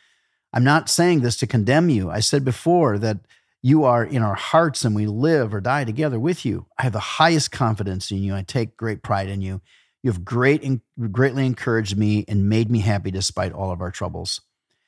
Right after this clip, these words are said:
When we arrived in Macedonia, there was no rest for us.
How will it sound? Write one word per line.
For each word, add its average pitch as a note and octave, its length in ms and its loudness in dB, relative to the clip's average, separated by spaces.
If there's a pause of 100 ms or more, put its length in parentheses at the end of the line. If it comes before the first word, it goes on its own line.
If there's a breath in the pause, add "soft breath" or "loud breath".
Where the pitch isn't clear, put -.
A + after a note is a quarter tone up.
(220)
When B2+ 100 4
we B2 100 4
arrived C3 280 4
in B2+ 80 2
Macedonia, A2+ 640 0
there G#2 180 -2
was G2+ 220 -4
no G2+ 140 -4
rest G#2 280 -6
for F#2+ 140 -8
us. - 300 -10